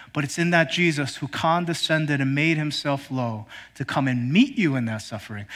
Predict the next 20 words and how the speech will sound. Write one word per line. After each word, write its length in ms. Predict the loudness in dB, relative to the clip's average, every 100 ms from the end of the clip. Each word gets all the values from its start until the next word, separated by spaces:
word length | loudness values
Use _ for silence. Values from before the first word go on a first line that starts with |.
| -10 -4
My 100 | 0
brothers 320 | 2 2 0
and 100 | -4
sisters, 400 | -6 -4 -2 -2
if 180 | -4 -2
you 100 | -2
don't 400 | 2 2 0 -4 -18 -6
realize 560 | 2 4 4 4 4 4
that, 500 | 2 2 0 -6 -20 -20 -20 -4
then 100 | 0
you 100 | 2
will 80 | 2
be 140 | 0
chasing 520 | 0 0 0 0 -2
after 320 | 0 -2 -2 -4
the 80 |
wind 380 | -2 -2 -4 -8 -12
in 80 | -10
your 120 | -8
suffering. 420 | -8 -12 -16 -20